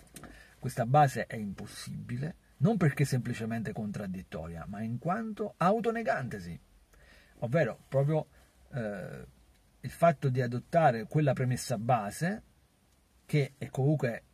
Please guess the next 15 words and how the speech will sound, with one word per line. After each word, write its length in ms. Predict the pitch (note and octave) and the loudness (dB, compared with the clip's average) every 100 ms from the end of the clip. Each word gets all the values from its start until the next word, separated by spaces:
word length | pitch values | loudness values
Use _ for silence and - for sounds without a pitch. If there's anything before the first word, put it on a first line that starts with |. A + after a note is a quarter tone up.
| _ _ | _ _
la 100 | - | -10
premessa 640 | A#2+ B2+ D3+ C#3+ C3+ A#2 - _ _ _ _ - _ - | -4 2 2 2 0 -2 -4 _ _ _ _ -20 _ -20
che 180 | - B2+ | -4 -4
vige 680 | A2 D3 D3+ A#2+ B2 G#2 - | 0 4 4 2 0 -2 -6
in 140 | A2+ C3+ | -2 2
ogni 280 | D3 B2 | 2 2
prospettiva 720 | - F#2+ - A2+ - C3 G#2 F#2 | -4 -10 -8 -12 -4 -2 -2 -8
a 120 | G2+ | -10
un 100 | G#2 | -6
livello 260 | A#2 A2 G2 | -6 -6 -6
implicito, 640 | F#2+ G2 F#2 F2+ C3 G#3 - - _ - _ _ - _ _ _ _ _ _ | -8 -10 -10 -6 -6 -6 -8 -20 _ -20 _ _ -20 _ _ _ _ _ _
per 220 | A3+ A#3 | 4 6
poi 300 | B3 F3 D3 | 6 6 4
però 260 | E3 F#3+ F3 | 2 4 4
affermare 880 | - F3+ G3+ A3 A3+ A#3 A3+ - | 4 -2 0 0 0 0 -4 -6